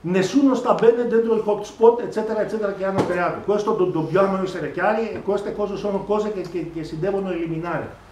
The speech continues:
Dobbiamo trovare il modo, un paese da solo non ce la fa, e lì è la cosa importante. Con l'Europa, l'abbiamo vissuto in diverse occasioni, non solo per i profughi, non puoi abbaiare, devi fare cose concrete.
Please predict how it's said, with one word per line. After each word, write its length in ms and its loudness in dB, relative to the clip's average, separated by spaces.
Dobbiamo 720 2
trovare 520 4
il 200 -2
modo, 600 0
un 240 8
paese 480 2
da 160 0
solo 400 4
non 240 4
ce 160 0
la 160 0
fa, 260 -4
e 140 0
lì 240 2
è 80 2
la 180 2
cosa 240 0
importante. 640 -4
Con 220 4
l'Europa, 800 4
l'abbiamo 440 0
vissuto 360 0
in 100 0
diverse 420 -2
occasioni, 600 -2
non 160 -2
solo 240 -2
per 120 -2
i 60 -6
profughi, 420 -4
non 320 0
puoi 320 4
abbaiare, 580 2
devi 220 -2
fare 280 -4
cose 220 0
concrete. 560 -4